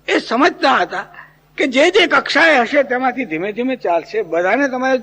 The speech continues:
એક હારે ધોકા મારીને રસ્તા પર લાવી શકાતા નથી. એટલે ગિરીશ ઘોષ જેવો દારૂડિયો, ગરાડી, તો એને પણ કહે કે, "ભાઈ,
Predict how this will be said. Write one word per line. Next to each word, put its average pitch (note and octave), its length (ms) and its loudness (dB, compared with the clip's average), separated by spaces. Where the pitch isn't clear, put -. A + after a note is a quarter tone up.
એક A#3+ 220 2
હારે A#3+ 220 0
ધોકા G3+ 320 0
મારીને A3+ 480 -2
રસ્તા G#3 320 0
પર G#3 120 0
લાવી F#3 240 2
શકાતા D#3+ 400 -6
નથી. - 360 -20
એટલે F#4 160 2
ગિરીશ D#4 380 2
ઘોષ C4+ 260 4
જેવો A#3+ 320 2
દારૂડિયો, G#3 640 2
ગરાડી, F3+ 580 2
તો F#4 100 2
એને D#4+ 260 4
પણ A3 220 0
કહે A#3+ 260 0
કે, B3+ 180 -2
"ભાઈ, B3 320 0